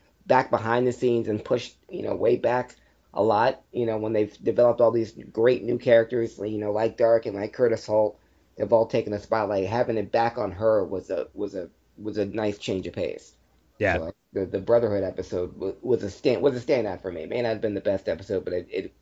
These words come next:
Speaker 1: it's the first one I remember when you said, "What's your," that one really stuck out to me 'cause of, again, 'cause the fight scenes were top notch.
Speaker 2: Yeah.
Speaker 1: And anytime I see, uh, and women fighting, you know, that style i-,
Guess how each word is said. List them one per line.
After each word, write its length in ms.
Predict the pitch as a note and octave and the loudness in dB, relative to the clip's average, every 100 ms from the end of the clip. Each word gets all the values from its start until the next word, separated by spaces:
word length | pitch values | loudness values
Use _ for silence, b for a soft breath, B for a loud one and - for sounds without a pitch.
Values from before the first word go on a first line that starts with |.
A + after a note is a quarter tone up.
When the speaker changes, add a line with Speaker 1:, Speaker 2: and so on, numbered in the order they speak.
| - | -6
Speaker 1:
it's 160 | A#2 | -4
the 80 | B2 | -4
first 300 | - C#3 B2 | 2 2 2
one 120 | A#2 A2 | -2 0
I 60 | |
remember 440 | G#2+ G2 G#2+ F#2+ F2 | -2 -2 -4 -6 -8
when 140 | G2 | -6
you 80 | G2 | -6
said, 220 | - G2+ | -2 -2
"What's 220 | F#2+ G2 | -2 -6
your," 200 | G#2+ G2 - _ _ _ _ - | -6 -8 -10 _ _ _ _ -14
that 300 | G#2+ A2+ G2+ | -2 -2 -2
one 120 | G#2 G2+ | -4 -4
really 360 | G2 G2 G2+ - _ _ _ _ | -4 -4 -6 -12 _ _ _ _
stuck 300 | - - G#2+ | -10 -6 -4
out 180 | G#2 G2+ | -4 -4
to 60 | G2 | -6
me 160 | F#2+ | -6
'cause 140 | F#2+ F#2+ | -6 -6
of, 180 | F#2 - | -8 -6
again, 300 | A2 A#2 A#2+ | -6 -2 -2
'cause 160 | G#2+ A2+ | -2 -4
the 80 | G#2 | -4
fight 300 | - A#2+ A2+ | 0 0 0
scenes 220 | G2+ - | -8 -8
were 100 | F2+ | -12
top 240 | - F#2 | -8 -8
notch. 480 | E2 E2+ C2+ - - _ _ - | -8 -12 -12 -14 -20 _ _ -8
Speaker 2:
Yeah. 180 | E2+ - - - | -6 -6 -12 -14
Speaker 1:
And 200 | F2+ D2 | -14 -4
anytime 420 | - B2 A#2+ A2 | 0 0 2 0
I 40 | G#2+ | 0
see, 260 | A#2 G#2+ - | 0 -2 -2
uh, 240 | G2+ - - | -4 -4 -2
and 400 | A#2 G#2+ G#2+ C3 - | -2 -2 -8 -12 -2
women 380 | B2+ E3+ C#3 A2 | 6 8 6 2
fighting, 480 | G#2 G2 F#2+ F2 F2 | 0 0 0 -4 -6
you 80 | G#2 | -4
know, 140 | F2 E2+ | -4 -4
that 240 | F#2 F2 | -6 -8
style 360 | - F2 E2+ | -6 -4 -4
i-, 80 | F2+ | -4